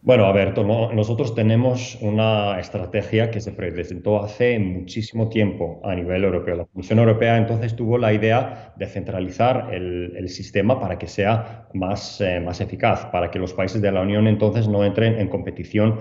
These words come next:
unas a otras para estas, estas vacunas. Estamos todavía en el inicio de esta campaña de la vacunación, que es inédita, es inédita por su tamaño, es inédita por su complejidad. Es, eh, evidente que va a haber unos problemas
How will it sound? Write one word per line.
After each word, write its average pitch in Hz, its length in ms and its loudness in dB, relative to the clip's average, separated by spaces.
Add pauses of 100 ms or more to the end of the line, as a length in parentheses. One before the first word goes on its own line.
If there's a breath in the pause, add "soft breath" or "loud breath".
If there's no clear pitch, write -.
(220 loud breath)
unas 110 280 -2
a 101 40 2
otras 110 280 0
para 90 580 -4
estas, - 800 -2
estas 101 320 -6
vacunas. 85 500 -6
Estamos 113 400 2
todavía 113 460 4
en 92 80 0
el 90 100 -2
inicio 101 640 -2 (240 loud breath)
de 87 800 -2
esta 104 220 -8
campaña 107 440 2
de 98 120 0
la 87 80 0
vacunación, 87 680 -2
que - 100 -4
es - 140 -8
inédita, 113 880 0
es - 180 -12
inédita 107 380 0
por 92 140 -6
su 87 380 -8
tamaño, 120 600 2
es - 120 -10
inédita 101 360 -2
por 98 120 -6
su - 160 -14
complejidad. 95 800 0 (320 loud breath)
Es, - 380 -6
eh, 87 400 0
evidente 104 580 2
que 92 400 -2
va 90 100 -4
a 95 40 -2
haber 107 200 4
unos 104 380 0
problemas 120 680 0